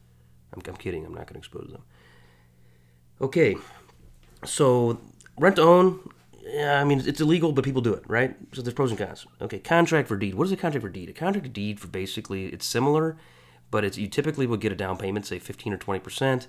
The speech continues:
and then you have an amortization, such as, you know, three, four, five, six years, and the, the, quote, buyer is required to A, pay lot rent, and B, pay a contract for deed payment.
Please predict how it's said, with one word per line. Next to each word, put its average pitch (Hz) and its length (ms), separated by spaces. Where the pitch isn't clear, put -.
and 104 100
then 101 60
you 104 80
have 95 80
an - 80
amortization, 107 840
such - 300
as, 95 300
you 67 140
know, 90 40
three, 110 220
four, 101 180
five, 98 240
six - 220
years, 147 460
and 104 540
the, 98 420
the, 98 240
quote, 113 300
buyer 147 420
is 101 140
required 104 340
to 101 200
A, 123 240
pay 131 180
lot 117 200
rent, 104 200
and 98 200
B, 117 360
pay 110 240
a 107 80
contract 104 300
for 98 60
deed 104 140
payment. 92 300